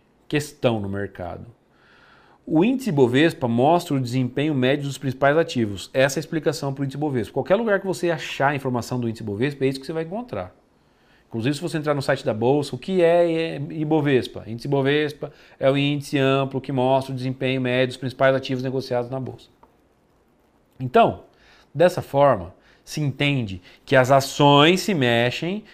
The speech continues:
e o Ibovespa mostra o reflexo disso,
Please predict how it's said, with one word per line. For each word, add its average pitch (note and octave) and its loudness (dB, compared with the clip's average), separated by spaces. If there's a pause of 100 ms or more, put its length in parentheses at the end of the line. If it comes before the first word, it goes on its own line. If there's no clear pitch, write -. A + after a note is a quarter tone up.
(100)
e C#3+ 2
o - 6
Ibovespa D3 4 (380)
mostra A#2 -4 (1500)
o - -10
reflexo A2+ 0
disso, A2+ -8